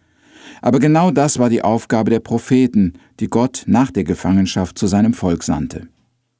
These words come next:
Die Juden waren sehr entmutigt. Sie waren traurig und gedemütigt durch die Niederlage im Kampf und die Knechtschaft im Lande der Babylonier.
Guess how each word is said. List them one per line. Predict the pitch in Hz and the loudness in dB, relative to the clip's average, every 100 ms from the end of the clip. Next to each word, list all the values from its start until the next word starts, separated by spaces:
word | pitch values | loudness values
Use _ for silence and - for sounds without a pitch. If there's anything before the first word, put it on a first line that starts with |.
| _ _ - - | _ _ -6 0
Die | |
Juden | 123 170 185 151 | 4 4 4 2
waren | 131 127 120 | 2 4 2
sehr | 87 104 107 | 2 2 2
entmutigt. | 104 101 98 87 - 64 - - _ _ _ | 0 0 0 0 -2 -8 -12 -20 _ _ _
Sie | - 110 | -2 2
waren | 127 127 120 | 4 4 2
traurig | 123 135 147 143 123 | 2 2 2 0 0
und | 92 85 | 0 0
gedemütigt | 104 87 123 127 131 123 117 - | 0 2 4 6 4 2 0 0
durch | 90 | -2
die | - 107 | 2 4
Niederlage | 127 123 107 104 107 104 107 | 6 4 2 2 2 0 0
im | 87 85 | 0 0
Kampf | - 120 123 123 - - - - - _ | 0 2 2 0 -8 -20 -20 -20 -20 _
und | 127 120 | 0 0
die | |
Knechtschaft | 120 147 156 - 117 95 98 | 2 0 0 -2 -2 0 2
im | 101 | 2
Lande | 107 117 110 | 4 4 2
der | 107 | 2
Babylonier. | 107 117 98 85 71 71 87 | 2 2 2 2 0 -4 -10